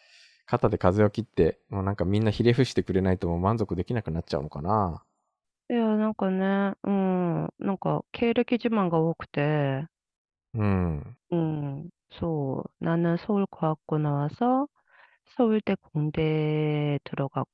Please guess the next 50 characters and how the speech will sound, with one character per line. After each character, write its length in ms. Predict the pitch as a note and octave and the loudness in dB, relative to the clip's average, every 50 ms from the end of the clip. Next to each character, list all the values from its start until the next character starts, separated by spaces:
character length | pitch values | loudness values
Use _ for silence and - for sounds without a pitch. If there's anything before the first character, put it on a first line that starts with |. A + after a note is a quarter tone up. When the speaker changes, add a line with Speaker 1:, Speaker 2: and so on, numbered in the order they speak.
| _ | _
Speaker 2:
고, 320 | - - B3 C#4+ D#4+ E4+ E4 - | -4 -2 0 2 2 0 0 -2
그 80 | - - | -4 -4
리 160 | - - - | -2 -2 -2
고 200 | - - A3 A3+ - | 0 0 -2 -2 -2
지 160 | - - - | -8 -12 -4
금 240 | - E3+ D#3 E3 F#3+ | -2 -2 -2 0 -2
은 240 | A3 A#3+ B3 A#3+ - - - - - - - _ | 0 0 0 -2 -4 -8 -14 -18 -18 -18 -12 _
어 120 | - E3 D#3+ - | 0 0 0 2
디 160 | - D#3+ D#3 | 2 2 2
어 80 | D3+ D3+ | 2 0
디 140 | - - D3 | 0 -2 -2
우 160 | C#3+ D3+ D#3 | 0 -2 -2
수 160 | - - E3 | -4 -2 0
한 240 | D#3+ D#3 D3+ D3+ D#3 | 0 0 0 0 0
회 80 | F3 F3+ - | -2 -2 -2
사 160 | - F3 D#3+ | -2 -2 0
에 80 | D#3 D3+ | 0 -2
서 160 | - - E3 | -2 -2 -4
일 80 | D3+ C#3+ D#3 | -2 -2 -2
을 80 | D3 E3+ | -2 -2
하 80 | D#3+ D#3 | -2 -2
고 200 | - D#3 D3+ C3+ | -2 -4 -4 -4
있 20 | - - _ | -6 -8 _
고, 320 | - - A#3 A#3+ B3+ C4+ C#4 - - - - - - - | -2 2 2 4 4 2 0 -4 -10 -12 -14 -12 -6 -4
우 100 | F3 F3+ | 0 2
리 80 | E3+ E3+ | 2 2
어 160 | D#3+ C#3+ C#3 | 2 2 2
머 160 | D3+ D#3 D#3+ | 2 2 2
니 160 | D3+ C#3+ C3+ C#3 | 2 0 -2 -2
는 240 | E3+ G#3 A#3+ B3 | -2 -2 -2 -2
어 160 | A3 F3+ D#3 - | -2 -2 -2 0
디 160 | E3+ E3 D#3+ | 0 0 0
어 80 | D#3 | 0
디 160 | - - D#3+ - | -2 -4 -4 -4
호 100 | - F3 - | -6 -8 -6
텔 220 | - - D#3 D3+ F3+ | -4 -2 -2 0 0
의 140 | G3 G3+ - | -2 -2 -4
비 160 | - - D#3+ | -4 -4 -6
서 400 | - - - D#3+ D#3 D#3 D#3 D3+ | -4 -2 -2 -2 0 0 0 -2
직 220 | - - - - - - | -4 -6 -12 -12 -8 -4
이 80 | D3 C#3+ | -4 -2
었 100 | C#3 A#2+ - _ _ | -2 -4 -6 _ _
고, 300 | - - A#3 A#3+ B3+ D4 - _ _ | -4 -2 -2 0 -2 -2 -6 _ _
み 100 | - - | -10 -10
た 140 | - - C#3 C3+ | -4 -2 -2 -2
い 60 | C3+ | -2
な 120 | C3+ C3 - | -4 -6 -6
感 220 | - - C3 C3 | -6 -6 -6 -6
じ 120 | - - C3 | -6 -8 -6
で. 220 | - C#3 C3 C#3 | -6 -6 -6 -6